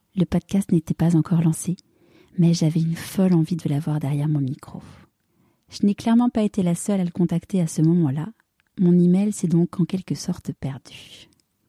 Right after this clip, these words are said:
Dix mois plus tard, suite à la sortie de son livre, les éditions Iconoclast m'ont contacté pour l'interviewer. Quel bonheur et quel honneur. Je vous promets un magnifique épisode,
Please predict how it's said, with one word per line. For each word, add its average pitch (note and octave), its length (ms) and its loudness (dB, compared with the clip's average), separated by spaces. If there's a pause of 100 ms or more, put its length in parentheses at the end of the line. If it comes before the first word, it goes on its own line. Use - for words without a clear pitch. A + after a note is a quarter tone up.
(360)
Dix E3 120 4
mois G#3+ 140 4
plus - 160 -10
tard, - 460 -8 (320)
suite - 280 -4
à G3 40 2
la D#3 100 0
sortie - 300 -4
de G3 80 2
son - 180 -2
livre, D#3 400 -6 (180)
les F#3 160 2
éditions G3+ 400 -2
Iconoclast E3+ 800 0
m'ont E3 80 4
contacté F#3 500 -2
pour - 160 -6
l'interviewer. D3 680 -2 (560)
Quel F3 200 2
bonheur E3+ 460 2
et D#3+ 80 -2
quel D3+ 240 -4
honneur. - 500 -8 (320)
Je - 140 -4
vous F#3 120 2
promets F#3+ 420 2
un F3 60 4
magnifique F3+ 520 2
épisode, E3+ 540 -4